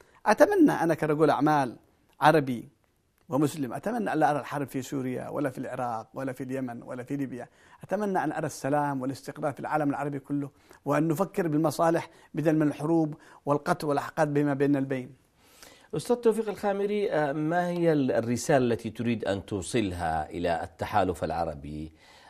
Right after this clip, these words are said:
Speaker 2: آه، وإلى الحكومة الشرعية؟
Speaker 1: أنا أوصل إلى التحالف العربي هي رس-، رسالة فيها شفافية ووضوح، لأنه ما، ما، ما فيهاش تسييس أبدًا. إنهم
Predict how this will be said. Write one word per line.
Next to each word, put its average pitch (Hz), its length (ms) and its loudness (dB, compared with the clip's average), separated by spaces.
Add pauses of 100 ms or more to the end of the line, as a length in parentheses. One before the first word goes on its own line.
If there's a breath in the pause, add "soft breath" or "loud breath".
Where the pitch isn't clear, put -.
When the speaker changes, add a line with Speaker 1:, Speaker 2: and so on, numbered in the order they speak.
(120 soft breath)
Speaker 2:
آه، 82 280 0
وإلى 98 320 0
الحكومة 87 360 -4
الشرعية؟ 69 580 -10 (720)
Speaker 1:
أنا 156 160 0 (100)
أوصل 143 540 -10
إلى 127 140 -10
التحالف 123 420 -10
العربي 127 540 -10 (260)
هي 120 240 -4
رس-، 117 180 -14 (100)
رسالة 127 460 -8 (600)
فيها 135 180 -2
شفافية 131 480 -4
ووضوح، 120 440 -6 (600)
لأنه 131 240 -2
ما، 127 100 0
ما، 123 140 -4
ما 135 140 -8
فيهاش 147 220 -2
تسييس 120 360 -4
أبدًا. 113 300 -6 (480)
إنهم 139 380 -2